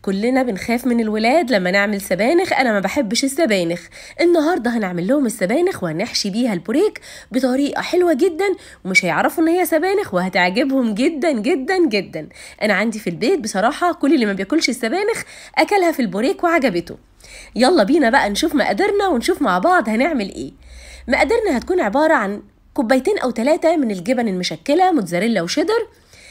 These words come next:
هحتاج صدرين فراخ متقطعين صغير مكعبات، وبصلاية مفرومة، آه، معلقتين كبار من الجبنة الكريمي،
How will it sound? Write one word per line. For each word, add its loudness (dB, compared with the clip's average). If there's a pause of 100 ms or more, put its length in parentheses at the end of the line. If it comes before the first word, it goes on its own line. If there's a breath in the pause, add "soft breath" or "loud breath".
(260 loud breath)
هحتاج -2
صدرين 0
فراخ 0
متقطعين -2
صغير 0
مكعبات، 0
وبصلاية 0
مفرومة، 0 (840 loud breath)
آه، -2
معلقتين 0
كبار 2
من 0
الجبنة -2
الكريمي، -2